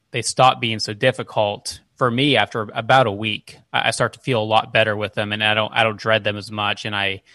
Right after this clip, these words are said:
and I feel like it's not impossible anymore.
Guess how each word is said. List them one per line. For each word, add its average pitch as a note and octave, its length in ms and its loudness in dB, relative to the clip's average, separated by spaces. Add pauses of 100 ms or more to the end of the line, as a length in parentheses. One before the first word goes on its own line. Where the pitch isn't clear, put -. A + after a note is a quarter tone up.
(340)
and A#2+ 100 -4
I G#2 80 -2
feel B2+ 800 -2 (680)
like - 220 -8
it's - 160 -10
not B2 260 4
impossible A2 600 0
anymore. F#2+ 560 -10